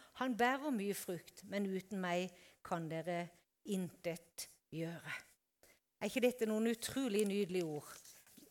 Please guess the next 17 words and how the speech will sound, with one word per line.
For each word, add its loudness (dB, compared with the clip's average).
Å, 2
jeg 4
vet 0
ikke 0
hvor 2
mange 2
ganger 4
i 2
verden 4
jeg 0
har 4
sitert 0
de, 4
men 0
det 6
står, 2
«Bli 2